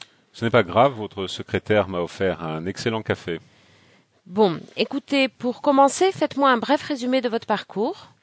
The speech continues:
Speaker 1: Eh bien voilà, j'ai donc obtenu un B T S travaux publics en mille neuf cent quatre-vingt-dix-sept, puis j'ai intégré l'école d'architecture de Paris, d'où je suis sorti diplômé en deux mille trois. J'ai immédiatement été embauché par un bureau d'études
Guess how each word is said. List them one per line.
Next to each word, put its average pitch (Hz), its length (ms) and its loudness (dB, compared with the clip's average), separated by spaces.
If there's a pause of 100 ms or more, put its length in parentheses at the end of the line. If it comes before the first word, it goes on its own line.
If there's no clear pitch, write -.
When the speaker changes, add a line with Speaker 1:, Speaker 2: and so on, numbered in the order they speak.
(680)
Speaker 1:
Eh 92 80 -6
bien 120 160 0
voilà, 113 560 2
j'ai 107 240 -6
donc 107 320 -8
obtenu 107 400 -6
un 98 100 0
B 92 260 0
T 104 140 0
S 101 420 2 (160)
travaux 98 300 0
publics 92 460 -8
en 73 100 -8
mille 92 220 -8
neuf 90 140 -10
cent - 180 -10
quatre-vingt-dix-sept, 92 880 -6 (960)
puis 131 160 -4
j'ai 117 160 2
intégré 110 560 4
l'école 98 300 2
d'architecture 90 560 -4
de 76 80 -14
Paris, 95 420 -2 (540)
d'où 104 140 -10
je 98 100 -10
suis - 160 -16
sorti - 280 -12
diplômé 107 400 -6
en 101 160 -6
deux 85 180 -10
mille 85 180 -8
trois. - 240 -8 (1120)
J'ai 92 160 -2
immédiatement 98 520 -2
été 85 220 -10
embauché 76 420 -12
par 76 180 -12
un 76 60 -12
bureau 73 260 -14
d'études 120 580 -12